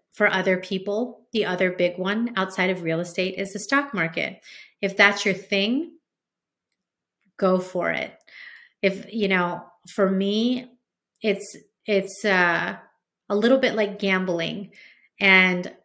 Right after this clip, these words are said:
I know I'm not a day trader. I don't have interest in doing that, but I know people who, who love it and make great money doing that.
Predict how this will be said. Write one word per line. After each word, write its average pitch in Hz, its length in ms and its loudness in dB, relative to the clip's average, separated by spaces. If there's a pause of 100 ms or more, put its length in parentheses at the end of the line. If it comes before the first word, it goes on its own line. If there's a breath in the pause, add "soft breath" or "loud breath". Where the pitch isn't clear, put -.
(140)
I 196 80 2
know 214 160 4
I'm 208 160 6
not 196 180 4
a 196 60 2
day 185 220 2
trader. 185 680 0
I 185 120 4
don't 180 160 0
have 180 160 -4
interest 190 440 -4
in 180 140 -4
doing 175 280 -4
that, 208 260 -2
but 202 100 2
I 190 80 4
know 190 220 -2
people 202 380 -6
who, 214 460 -2
who 233 160 -2
love 202 320 -2
it - 240 -2 (140)
and 190 140 -2
make 196 200 -2
great 196 240 0
money 196 440 -2 (320 loud breath)
doing 226 320 2
that. - 320 -4